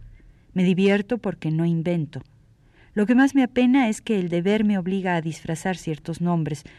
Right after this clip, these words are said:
porque no tengo autoridad para publicar los asuntos de los demás. He escrito dos tercios de mi vida.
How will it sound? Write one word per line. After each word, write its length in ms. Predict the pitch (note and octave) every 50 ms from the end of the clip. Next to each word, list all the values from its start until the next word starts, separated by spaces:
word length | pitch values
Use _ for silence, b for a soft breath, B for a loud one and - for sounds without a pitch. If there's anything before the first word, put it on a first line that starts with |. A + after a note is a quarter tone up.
| B B -
porque 200 | G3+ G3 - A#3
no 120 | A#3 B3+
tengo 240 | B3 B3+ B3 A#3 A#3
autoridad 560 | G#3+ G3+ - F#3+ F#3 F#3+ F#3+ F3+ G#3 A3 -
para 180 | - F#3 F3 E3+
publicar 480 | - F3 D#3+ E3+ F3 E3+ - F3+ F3
los 180 | F3 E3+ E3 -
asuntos 440 | D#3 D#3 - F#3+ F#3 E3+ - E3+ D3+
de 80 | D#3+
los 180 | D3+ D3 D3 D3
demás. 460 | E3 D#3+ E3 E3 D3 C3+ - - b b b b b b b b b b b
He 160 | - G3+ G3+
escrito 480 | F#3+ - - - A3 G#3 - - G3
dos 260 | E3+ F3 F#3+ F3+ - -
tercios 420 | - E3+ E3 E3 - D3 C3+ C3+
de 80 | C3+ B2+
mi 160 | C3+ C3 B2+
vida. 300 | C3 B2 A2+ A2 A2+